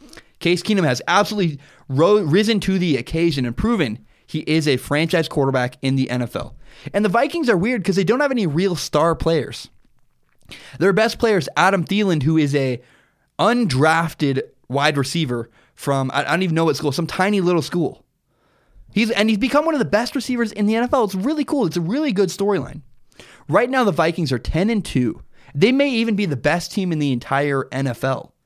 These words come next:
Not to mention, the best thing the Vikings have going for them, the Super Bowl is set in Minnesota. The Super Bowl will be played this year in the Vikings' new stadium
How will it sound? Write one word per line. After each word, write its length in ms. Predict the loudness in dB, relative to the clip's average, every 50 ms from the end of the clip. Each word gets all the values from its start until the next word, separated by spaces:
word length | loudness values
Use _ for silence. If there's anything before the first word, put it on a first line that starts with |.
| _ _ _ _ _ _ _ _ _ _ _ _ _ -8
Not 360 | -4 -2 0 0 -2 -4 -4
to 100 | -4 -4
mention, 640 | -2 0 0 0 0 -2 -4 -4 -4 -6 -6 -6 -12 _ -8
the 120 | -6 -4
best 320 | 0 0 0 0 0 -2 -2
thing 100 | -2 -2
the 80 | 0
Vikings 400 | 0 0 -2 -2 -2 -4 -4 -4
have 220 | -2 -2 -2 0 0
going 240 | 0 0 0 -2 -4
for 100 | -6 -8
them, 220 | -10 -10 -14 -20 _ _ _ _ _ _ _ _ _ _ _ _ _ -20 -20 _ _ _ _
the 100 | -6 -6
Super 320 | -2 0 0 0 0 0 2
Bowl 260 | 2 2 2 2 0 -2
is 120 | -4 -4
set 280 | -2 0 0 0 0 -2
in 360 | -2 0 0 0 0 -2 -4 -8 -14 _ _ _ _ _ _ -4
Minnesota. 560 | -2 0 0 0 0 0 0 0 -2 -6 -10 -16 -20 -20 -6 -4
The 80 | -4
Super 320 | 0 0 0 0 2 2 2
Bowl 180 | 2 2 2
will 160 | 2 2 0
be 140 | 0 -2 -4
played 300 | 0 0 2 2 2 0
this 180 | -4 -6 -4 -2
year 120 | -2 -2
in 140 | -2 -2 -2
the 80 | -2 0
Vikings' 480 | 0 2 0 2 0 0 -2 0 0
new 180 | 0 0 0 0
stadium 600 | -2 -2 -2 0 0 2 2 2 0 0 -2